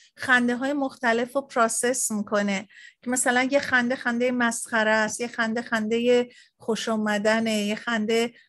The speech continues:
خنده برای واقعاً خندیدنه، یه چیز فانیه، یه چیز خنده داره. اونم خیلی جالب بود که، اه، تفاوت‌های خنده در موضوعات سیاسی، اجتماعی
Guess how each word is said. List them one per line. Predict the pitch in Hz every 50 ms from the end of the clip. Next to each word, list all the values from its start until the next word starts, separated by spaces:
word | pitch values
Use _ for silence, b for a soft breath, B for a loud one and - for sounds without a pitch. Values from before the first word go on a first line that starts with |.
| b
خنده | - 240 220 214 214 226 233 240 240 240 233 233 226 220 - 240 208 -
برای | 220 208 214 214 214 233 240
واقعاً | 226 226 226 214 208 214 208 214 220 233 233 233 240 -
خندیدنه، | - - - 226 220 214 214 208 220 208 208 214 220 226 233 233 233 226 220
یه | - 233
چیز | 220 - 233 220 233
فانیه، | 233 247 247 - - 233 220 214 214 220 233 240 233 226
یه | 220 214 208
چیز | - - - 233
خنده | 226 - - 226 208 208 208 214 208
داره. | 208 226 220 233 233 226 226 214 208 208 B B B B B B B
اونم | - 302 330 339 339
خیلی | 339 - 349 339 330 302 269
جالب | 226 233 240 240 233 233 233 233 226
بود | 226 - 233 226
که، | - - 262 240 226 226 226 b b b b b _ _
اه، | - - 220 226 226 214 214 214 - _
تفاوت‌های | - 247 240 226 - 247 240 233 226 - - 269 262 285
خنده | 277 - - 262 240 240 254 262
در | 254 247 233 226
موضوعات | 226 226 226 226 220 - 233 220 233 240 - 262
سیاسی، | 262 - - - - 233 220 214 214 220 214 - - - 240 233 233 226 -
اجتماعی | 214 220 - - - 226 220 214 214 214 214 214 226 233 233 233 233 226 B